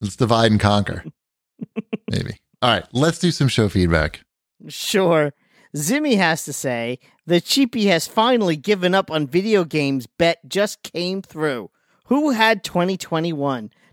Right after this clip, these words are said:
Speaker 2: Top games of twenty twenty-one? Um, what was the last five games I booted up?" I think, he,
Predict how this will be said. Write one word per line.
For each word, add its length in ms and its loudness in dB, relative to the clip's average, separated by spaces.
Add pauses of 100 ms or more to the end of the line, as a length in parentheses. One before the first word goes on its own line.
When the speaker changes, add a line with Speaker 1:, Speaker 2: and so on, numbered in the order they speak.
Speaker 2:
Top 320 0
games 280 2
of 80 -6
twenty 300 0
twenty-one? 1040 -4 (320)
Um, 480 2 (260)
what 260 -2
was 180 0
the 100 0
last 380 2
five 320 0
games 340 2
I 120 4
booted 420 0
up?" 340 2 (1120)
I 120 0
think, 540 -2 (120)
he, 260 -20